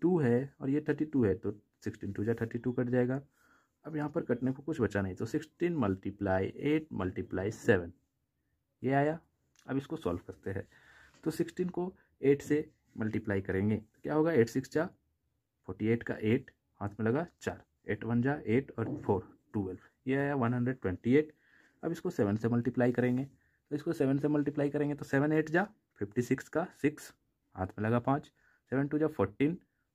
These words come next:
और फ़ाइव, नाइनटीन का नाइन, हाथ में लगा वन, सेवन वन जा सेवन और ये वन एट। मतलब हमारा जो इसमें rate of interest आया, सॉरी सिंपल इंटरेस्ट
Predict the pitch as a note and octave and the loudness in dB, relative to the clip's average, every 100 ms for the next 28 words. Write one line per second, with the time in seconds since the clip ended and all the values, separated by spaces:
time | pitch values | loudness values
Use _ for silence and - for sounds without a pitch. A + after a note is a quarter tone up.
0 | _ _ _ - A2+ - - _ _ _ | _ _ _ -4 -4 -4 -12 _ _ _
1 | _ - G2 F#2 - G#2+ G2 G2+ A#2+ A#2+ | _ -2 -2 -2 -4 0 0 2 4 6
2 | B2 C#3+ A#2+ - G#2+ A2+ A#2+ C#3+ - _ | 6 4 0 -2 -2 0 2 0 -2 _
3 | _ - B2 C3 C#3+ D3 A2+ A2 C#3+ - | _ -8 -4 0 0 0 0 0 -2 -6
4 | C#3 C#3 D3+ D3+ E3 G#2 F#2+ - _ - | -2 2 2 0 -2 -6 -6 -10 _ -20
5 | _ - C#3+ F3 D#3+ A2+ G#2+ D3 D#3+ E3 | _ -10 -4 0 2 4 4 4 2 0
6 | F3+ C#3 A2 C#3+ D#3+ D#3 C3 - G2+ G2+ | 0 2 2 -2 -4 -2 -2 -2 -6 -4
7 | A2+ A#2 G2+ G#2 G#2+ D3+ D3+ A#2 G#2 | 2 2 2 -4 -2 -2 0 0 -2